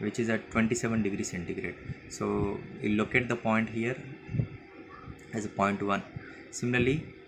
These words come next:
uh, mark point two on the chart. So here,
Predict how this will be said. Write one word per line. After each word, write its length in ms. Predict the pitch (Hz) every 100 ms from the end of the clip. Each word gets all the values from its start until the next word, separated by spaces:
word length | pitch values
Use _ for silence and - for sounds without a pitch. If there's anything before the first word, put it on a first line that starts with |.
| -
uh, 260 | 98 98 101
mark 580 | 120 110 110 127 - 120
point 260 | 117 110 107 113
two 160 | 120
on 140 | 113 98
the 80 | 92
chart. 240 | 101 110 - - - - - -
So 220 | - 104
here, 280 | 107 107